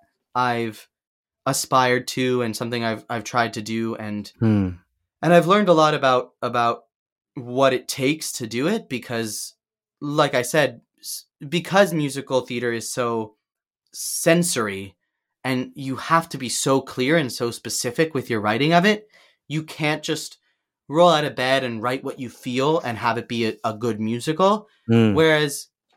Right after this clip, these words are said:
Speaker 1: some songwriters are just born with this, like, innate feeling for, "Oh, uh,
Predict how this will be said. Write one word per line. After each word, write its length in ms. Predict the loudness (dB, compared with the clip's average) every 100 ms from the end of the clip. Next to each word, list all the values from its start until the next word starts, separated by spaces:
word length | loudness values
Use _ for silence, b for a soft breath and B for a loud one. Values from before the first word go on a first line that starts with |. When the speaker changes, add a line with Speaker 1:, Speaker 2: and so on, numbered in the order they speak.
| _
Speaker 1:
some 720 | -12 -2 2 4 4 0 -2 -10
songwriters 840 | -4 2 2 2 2 4 2 2 -2
are 140 | 0 0
just 380 | -2 -4 -8 -18 _ _ _
born 400 | -4 4 6 6
with 120 | 2
this, 200 | -2 2
like, 200 | 2 0 -2
innate 460 | -2 0 -2 -6
feeling 580 | -10 -2 0 2 2 2
for, 460 | 0 2 2 0 -4 _ _ _ _ _ _ _ _ _ _ _ 4
"Oh, 200 | 6 6
uh, 280 | 4 2